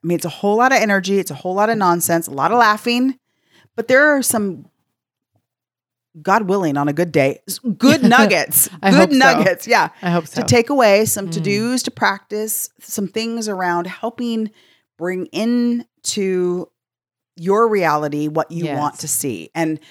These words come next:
Speaker 1: I think both Holly and I met, met each other fifteen years ago, and very different people than we are today. Very, we did not have that strong relationship,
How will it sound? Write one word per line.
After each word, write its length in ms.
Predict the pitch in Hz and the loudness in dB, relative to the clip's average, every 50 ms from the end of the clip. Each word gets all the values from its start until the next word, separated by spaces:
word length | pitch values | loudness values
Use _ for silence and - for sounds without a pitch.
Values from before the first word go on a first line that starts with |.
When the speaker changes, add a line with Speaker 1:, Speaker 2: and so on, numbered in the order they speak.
| - - - _ _ | -20 -20 -20 _ _
Speaker 1:
I 80 | - 180 | -12 -8
think 360 | - 196 170 - - - _ | -6 -6 -6 -6 -8 -10 _
both 160 | - 196 226 - | -4 -2 -2 -2
Holly 300 | - - 196 185 185 175 | -2 -2 0 0 0 0
and 100 | 170 165 | 0 -2
I 80 | 156 | -2
met, 320 | 156 156 151 156 156 - _ _ - - - _ - | -2 -2 -2 -4 -6 -10 _ _ -20 -20 -20 _ -12
met 160 | 170 156 156 | -8 -8 -8
each 120 | 151 - | -8 -8
other 320 | 170 156 151 143 143 147 147 _ _ _ | -10 -10 -8 -10 -10 -10 -12 _ _ _
fifteen 320 | 180 170 _ - 185 170 165 | -20 -20 _ -14 -10 -10 -8
years 240 | 151 151 147 143 | -8 -8 -10 -10
ago, 320 | 151 - 139 139 135 135 139 | -12 -12 -10 -10 -8 -8 -8
and 200 | 139 139 143 143 _ _ _ _ _ _ _ _ _ _ - | -8 -8 -10 -10 _ _ _ _ _ _ _ _ _ _ -8
very 280 | 269 320 320 262 214 | -6 -4 -4 -4 -4
different 380 | 151 - 165 - - 151 - - _ _ _ _ _ _ _ _ _ _ _ _ | -4 -6 -8 -10 -10 -12 -14 -16 _ _ _ _ _ _ _ _ _ _ _ _
people 560 | - 180 175 _ 131 123 120 120 123 127 135 - | -14 -14 -14 _ -12 -12 -12 -12 -14 -16 -18 -16
than 140 | - 147 147 | -12 -10 -8
we 100 | 147 143 | -6 -6
are 140 | 135 131 135 | -6 -6 -8
today. 440 | - - 135 131 123 120 131 160 170 | -8 -6 -4 -4 -2 -2 -2 -2 -4
Very, 560 | 156 147 170 185 202 208 202 196 190 175 - _ | 0 2 2 4 4 4 4 2 2 0 -4 _
we 320 | - 165 202 226 233 233 220 | -12 -10 -8 -6 -6 -6 -4
did 160 | 208 202 175 | -2 -2 -2
not 220 | 185 180 165 - | -2 -4 -6 -8
have 260 | - - 185 175 170 160 | -10 -8 -6 -6 -4 -4
that 280 | 165 156 127 - _ - | -4 -4 -6 -6 _ -12
strong 320 | - - 175 160 160 156 | -10 -6 -6 -4 -4 -4
relationship, 600 | 151 151 147 147 143 - - 147 - - 120 - | -4 -4 -4 -6 -6 -8 -8 -8 -8 -8 -10 -10